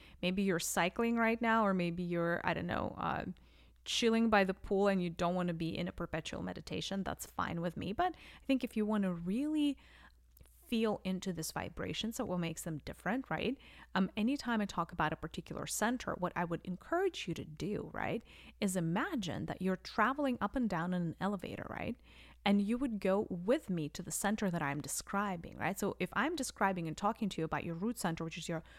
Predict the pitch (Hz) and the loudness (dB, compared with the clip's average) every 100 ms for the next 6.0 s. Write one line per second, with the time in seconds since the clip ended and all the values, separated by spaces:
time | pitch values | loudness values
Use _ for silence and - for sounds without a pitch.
0 | - - 170 160 - 190 165 180 220 247 | -20 0 4 4 2 -2 4 6 6 4
1 | - - - - - 82 - 170 156 160 | 0 2 2 2 -2 -2 -2 -2 -2 -4
2 | - 156 - - 311 240 165 202 - - | -6 -8 -8 -2 0 2 2 -2 -4 -2
3 | - 202 - 285 302 240 226 226 - 180 | 2 2 4 2 2 2 0 -2 -2 0
4 | 208 320 214 190 175 170 185 269 233 175 | 0 0 -2 -2 -2 0 0 2 2 0
5 | 175 - 208 196 160 160 - 175 170 | 0 -2 -2 -2 0 -2 0 0 0